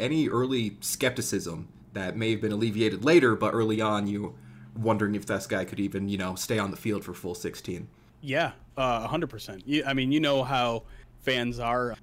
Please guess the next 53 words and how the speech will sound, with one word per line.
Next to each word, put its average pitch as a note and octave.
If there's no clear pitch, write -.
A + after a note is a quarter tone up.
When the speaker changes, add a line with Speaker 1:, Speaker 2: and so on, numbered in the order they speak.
Speaker 2:
They're F#3
gonna F3+
start C#3+
panicking. C3
They're C#3
gonna C#3
start B2+
calling A#2
him G#2
injury D3+
prone. C#3
They're B2+
gonna A#2
start G#2+
blaming B2
the G#2+
Lions C3
for, A#2
for B2
not B2+
seeing B2
this A#2
coming C3
somehow. B2
They're A#2
gonna A2+
blame A2+
the A2+
Lions A2
for A#2+
maybe A2
not G#2+
protecting D#3
him. C#3+
Um, A2+
but C3
yeah, C#3+
I, A2
I B2
think -
you C3+
see D3
how C#3
reactionary B2
the, A2
the A#2
world A#2
is A2
today. A2+
It C3
probably D3
wasn't C3
as B2